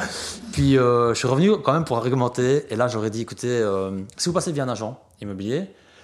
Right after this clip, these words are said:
déjà, vous allez perdre beaucoup de temps, ça va prendre des mois et des mois et au final, il va le vendre quatre-vingt-dix. Plus sa commission, on va être à quatre-vingt-cinq. Donc voilà, moi, je fais un pas vers vous, je vous fais une offre à quatre-vingts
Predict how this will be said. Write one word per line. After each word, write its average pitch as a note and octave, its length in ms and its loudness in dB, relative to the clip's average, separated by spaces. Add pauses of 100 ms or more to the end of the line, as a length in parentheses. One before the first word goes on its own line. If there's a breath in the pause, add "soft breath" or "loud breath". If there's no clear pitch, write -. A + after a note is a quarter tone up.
(640 soft breath)
déjà, B2 180 0
vous C#3 80 0
allez G#2+ 100 0
perdre G2 200 -4
beaucoup B3 400 2
de B3+ 60 -4
temps, G#3 200 0
ça - 120 -2
va - 40 -6
prendre B2 200 -4
des F3+ 100 2
mois G#3+ 200 4
et - 20 2
des G3 100 2
mois F3+ 340 0
et C3 40 0
au - 40 -2
final, C3+ 240 -2
il B2 60 0
va G#2+ 60 0
le G2 60 -4
vendre G#2 140 -2
quatre-vingt-dix. G2 340 -6 (500)
Plus G#3 120 2
sa G3 140 2
commission, F#3+ 600 2 (440)
on G#2+ 80 -4
va G#2 80 2
être G#2 80 -4
à G2+ 40 -4
quatre-vingt-cinq. G2 600 -6 (420 loud breath)
Donc A2 160 -6
voilà, A#2+ 180 4
moi, A#2 100 0
je - 60 -4
fais C#3+ 80 2
un C3 60 4
pas C#3 140 4
vers B2+ 160 2
vous, A#2+ 400 0
je G2+ 60 -12
vous - 80 -10
fais G#2+ 120 -4
une G2+ 80 -4
offre F#2+ 100 -8
à - 20 -14
quatre-vingts F#2+ 600 -8